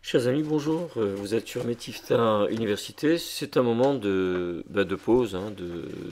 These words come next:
de distraction. Voilà. Vraiment, euh, rien d'autre, sans, sans une autre, euh, ambition. Juste se détendre. Euh,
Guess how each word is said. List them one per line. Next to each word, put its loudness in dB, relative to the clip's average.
de -2
distraction. -8
Voilà. -6
Vraiment, 0
euh, -8
rien 0
d'autre, 2
sans, -2
sans 2
une 2
autre, 6
euh, 6
ambition. -2
Juste -4
se -2
détendre. 2
Euh, 0